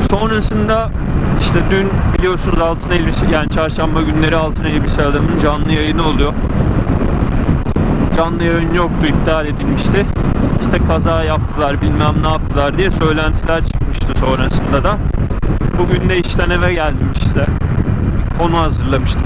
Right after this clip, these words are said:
size, onu anlatacaktım aslında. Baktım video yayınlamışlar, kaza videoları. Şile'de, Şile yolundalar. Yaklaşık yüz yirmi yüz otuz kilometre hızında gidiyorlar.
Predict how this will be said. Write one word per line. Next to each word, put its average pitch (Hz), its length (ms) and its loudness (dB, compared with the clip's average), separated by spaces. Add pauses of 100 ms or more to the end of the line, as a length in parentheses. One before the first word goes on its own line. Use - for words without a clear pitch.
(100)
size, 143 160 0
onu 156 400 0
anlatacaktım 127 640 0 (100)
aslında. - 340 0 (1040)
Baktım 185 420 -2
video 175 280 2
yayınlamışlar, 147 720 0 (100)
kaza 147 420 0
videoları. 135 520 0 (2000)
Şile'de, 202 680 0 (320)
Şile 190 200 0
yolundalar. 156 640 0 (1200)
Yaklaşık 156 460 0 (220)
yüz - 240 2
yirmi 190 220 2
yüz 160 140 0
otuz 160 200 0
kilometre 147 580 2
hızında 156 460 0
gidiyorlar. 147 480 0